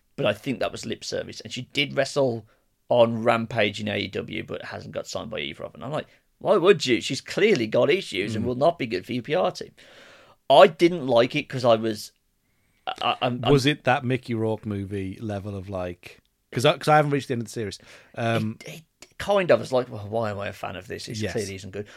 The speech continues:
Speaker 1: But also, I'm like, 'cause I'm constantly on of, like, what's real, what's kayfabe. I'm like, a lot of this, like, Al Snow needing to wrestle to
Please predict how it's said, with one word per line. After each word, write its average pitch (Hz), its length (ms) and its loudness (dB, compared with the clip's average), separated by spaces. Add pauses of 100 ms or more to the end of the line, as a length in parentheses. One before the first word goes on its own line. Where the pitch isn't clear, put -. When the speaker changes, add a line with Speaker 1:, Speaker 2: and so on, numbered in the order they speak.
(120)
Speaker 1:
But 143 100 2
also, 151 380 6
I'm 127 160 6
like, 110 320 2
'cause - 160 -10
I'm 131 100 -2
constantly 120 420 -6
on 117 120 2
of, 104 80 -8
like, 101 240 -2
what's 107 280 -10
real, 104 240 -2
what's 98 160 -6
kayfabe. - 420 -6 (280)
I'm 107 160 -6
like, 101 220 -4 (280)
a 104 60 -6
lot 117 240 0
of 101 120 -8
this, 101 260 -12
like, - 180 -10
Al 117 200 -2
Snow 110 300 -2
needing 107 420 -6
to 110 120 -10
wrestle 104 380 -8
to - 160 -14